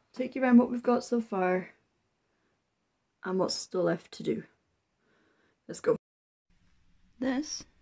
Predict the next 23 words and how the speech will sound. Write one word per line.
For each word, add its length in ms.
is 160
currently 460
my 160
bedroom. 420
I'm 100
gonna 80
pick 260
up 100
some 200
washing 340
off 160
the 60
floor. 640
Basically, 580
I 80
have 180
packed 360
pretty 160
much 160
everything 380
in 100
my 80
room 420